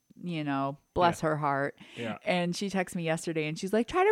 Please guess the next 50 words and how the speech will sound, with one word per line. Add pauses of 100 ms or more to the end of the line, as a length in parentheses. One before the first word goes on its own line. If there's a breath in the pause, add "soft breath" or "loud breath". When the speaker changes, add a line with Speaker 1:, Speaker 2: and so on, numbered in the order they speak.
Speaker 1:
remember
everything
that
I
showed
you
on
that
napkin."
And
I
was
just
like,
"Oh
my
God,
you're
hilarious." (140)
Run,
run,
splat. (180)
Run,
Speaker 2:
Yeah.
Speaker 1:
run,
splat. (100)
Speaker 2:
Yeah.
Speaker 1:
That
is
football.
Speaker 2:
Yeah,
and
Chuck
was
like,
"So
I
hear
there's
a
big
Vols
game
going
on
today."
And
I'm
like,
"Yeah."